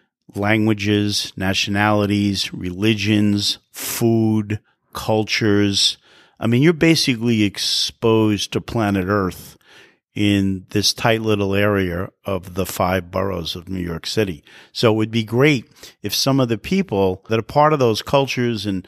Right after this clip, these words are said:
part of those different demographics but can't afford to live where they work would be able to actually <laughs> take an elevator down to the street and walk over to where it is that they're working.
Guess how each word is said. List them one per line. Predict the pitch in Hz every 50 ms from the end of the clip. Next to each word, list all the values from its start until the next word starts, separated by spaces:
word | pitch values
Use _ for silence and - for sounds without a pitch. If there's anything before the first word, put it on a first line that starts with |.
| - -
part | 135 139 135
of | 127
those | 123 127 113 101
different | - 123 120 - 127 110
demographics | 110 120 113 113 98 107 110 117 127 131 - - 104 95 - - - -
but | - 110 101 - _ _
can't | - - - 214 226
afford | 196 - - 123 110 101 95
to | - 110
live | 101 95 98 95 87
where | 95 92
they | 87 92 90
work | 90 90 95 92 90 - - _ _ _ _ _ -
would | 117 123 117
be | 104 120 117 117 113
able | 113 107 101
to | 92 104
actually | 95 87 - 104 104 - - - - 165 143 120 95 - _ _
<laughs> | _ _ _
take | - 151 139 - 143
an | 127 120
elevator | 117 120 113 101 95 95 95 92 92 90
down | 87 101 101 101 98
to | 92 - 101
the | 82 90
street | 78 - - - 113 107 98
and | 92 90 92
walk | 95 95 92 - -
over | 101 92 90 90
to | - -
where | 92 90 92 92 90 87
it | 85
is | 92 90 85 -
that | 92 82 -
they're | 90 82
working. | 80 80 82 80 78 - 78 76